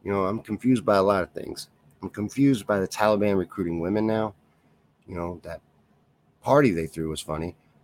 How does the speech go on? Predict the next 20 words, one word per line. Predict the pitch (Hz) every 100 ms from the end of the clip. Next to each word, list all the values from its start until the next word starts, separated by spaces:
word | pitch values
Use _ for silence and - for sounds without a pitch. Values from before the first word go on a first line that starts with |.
| _ -
I |
like | 87 85
how | 87
they're | 87
mocking | 85 85 - 87
Joe | 82 80
Biden. | 80 82 85 95 - _ -
I |
like | 80 82
how | 85
they're | 80
calling | - 82 82
him | 82
an | 82
illegitimate | 82 78 80 80 -
leader. | 87 80 87 - _ _ _ _ _ _ _ _ _
Um, | - - - _ _ _ _ _ _ _ _
it's | - - - - -
clearly | - 120 123 117 101 90
theater. | 104 101 78 82